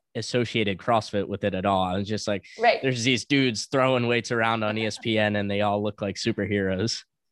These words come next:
Speaker 2: Yeah. <laughs> Yeah, I remember, um, watching Annie Sakamoto my first year at regionals and watching her do ring muscle ups. And I,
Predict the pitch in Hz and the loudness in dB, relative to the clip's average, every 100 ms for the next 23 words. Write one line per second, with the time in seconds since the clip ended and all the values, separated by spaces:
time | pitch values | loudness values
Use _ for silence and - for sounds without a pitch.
0 | _ _ - - - - - - 415 381 | _ _ -4 -2 -4 -10 -20 -20 -16 -10
1 | 262 - 226 - - - - 262 240 - | -10 -8 -12 -12 -12 -8 4 6 6 4
2 | 220 277 285 285 269 254 240 - - 214 | 4 4 4 4 4 4 2 -2 -2 0
3 | 196 190 196 196 202 _ _ _ - 185 | 0 -2 -4 -8 -12 _ _ _ -6 2
4 | 202 208 - 220 220 214 208 - - 202 | 4 4 2 2 2 0 -4 -8 -4 0
5 | 214 233 226 226 208 208 208 196 190 185 | 2 2 2 4 2 4 0 0 2 2
6 | 175 175 180 - _ _ _ _ - 185 | 0 -2 -8 -14 _ _ _ _ -6 -2
7 | 180 - - 208 214 214 - - _ _ | -2 -4 2 4 4 0 -12 -16 _ _
8 | _ 196 226 226 220 196 196 208 185 196 | _ 2 8 8 8 4 0 0 0 -2
9 | 170 175 175 - _ _ _ _ _ - | -2 -4 -10 -18 _ _ _ _ _ 0
10 | 190 185 185 180 - - - 190 196 208 | 2 2 0 -2 -6 -18 -8 0 2 2
11 | 240 233 240 208 220 185 190 214 202 180 | 0 2 2 4 2 0 0 0 -2 -4
12 | - - 65 - - - - _ _ _ | -6 -2 -2 -4 -10 -20 -20 _ _ _
13 | 196 196 190 | 0 2 2